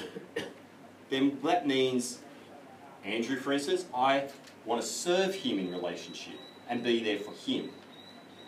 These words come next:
Now that's different to the world in which we live that says it's all about me and what I want.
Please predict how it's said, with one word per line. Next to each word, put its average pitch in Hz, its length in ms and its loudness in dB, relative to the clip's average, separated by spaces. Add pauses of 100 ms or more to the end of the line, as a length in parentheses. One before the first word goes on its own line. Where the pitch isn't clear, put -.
(100)
Now 151 80 4
that's 220 240 2
different 143 540 0
to - 60 -12
the 123 80 2
world 127 280 6
in 113 80 6
which - 180 -2
we 113 80 -2
live 139 320 6
that 123 140 -4
says 127 180 -4
it's 123 160 -6
all 120 160 4
about 104 280 -2
me 110 240 -4 (680)
and 101 100 -6
what 104 120 4
I 101 260 0
want. - 240 -8